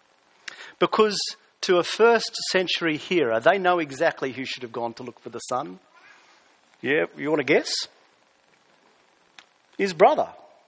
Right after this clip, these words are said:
His brother had the responsibility to reconcile the younger rebel to his father,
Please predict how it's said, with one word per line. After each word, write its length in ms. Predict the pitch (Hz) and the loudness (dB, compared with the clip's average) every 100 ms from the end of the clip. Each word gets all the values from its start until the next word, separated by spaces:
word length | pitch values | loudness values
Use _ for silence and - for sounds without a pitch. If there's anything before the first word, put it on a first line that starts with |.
| _ _ _ _ _ _ _ | _ _ _ _ _ _ _
His 360 | - 233 220 143 | 0 0 0 -6
brother 440 | 127 226 202 180 | 0 2 4 2
had 260 | 143 170 156 | 2 -2 -2
the 100 | 160 | -4
responsibility 1080 | 156 - 180 160 151 135 180 127 107 120 - - - - | -4 -2 -2 -2 -4 -2 -2 -2 -6 -12 -16 -18 -10 -2
to 160 | 190 | -2
reconcile 800 | 151 202 214 208 180 - 156 151 | 2 2 4 0 0 2 4 4
the 140 | 147 147 | 2 0
younger 480 | 147 202 208 170 | 2 2 4 2
rebel 480 | 143 151 196 147 135 | 2 2 0 2 -2
to 260 | 139 - 165 | -2 -4 -4
his 200 | 165 175 | -6 -4
father, 480 | - 185 185 113 | 0 2 2 -2